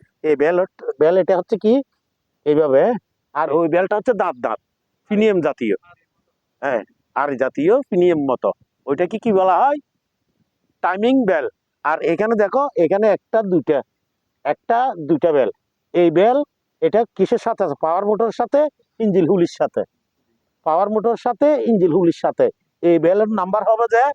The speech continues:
নয়শো পঞ্চাশ। আর এই বেলের কিভাবে আমরা ফোর পিকে, থ্রি পিকে, ফাইভ পিকে, এই পিকে শব্দ কি? এই পিকে শব্দ হলো যে, এই দেখো, এখানে দেখো, এখানে আসো,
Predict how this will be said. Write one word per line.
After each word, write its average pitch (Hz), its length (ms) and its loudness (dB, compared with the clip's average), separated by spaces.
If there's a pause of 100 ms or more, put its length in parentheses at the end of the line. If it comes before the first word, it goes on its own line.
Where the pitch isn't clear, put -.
(340)
নয়শো 208 480 0 (280)
পঞ্চাশ। 156 560 -2 (460)
আর 160 140 -2 (160)
এই 170 200 4
বেলের 214 360 2 (140)
কিভাবে 214 320 2
আমরা 247 340 -2 (600)
ফোর 202 160 2
পিকে, 233 400 -2
থ্রি 214 320 -6
পিকে, 226 400 0 (200)
ফাইভ 175 180 -2 (100)
পিকে, 139 280 -2 (600)
এই 190 100 0
পিকে 196 340 -2
শব্দ 226 320 -2
কি? 135 180 -2 (340)
এই 170 80 -4
পিকে 180 320 -4
শব্দ 214 280 -4
হলো 226 220 0
যে, 247 280 0
এই 165 40 4
দেখো, 135 240 2
এখানে 143 300 -2
দেখো, 113 240 0 (460)
এখানে 147 260 -2
আসো, 110 240 -2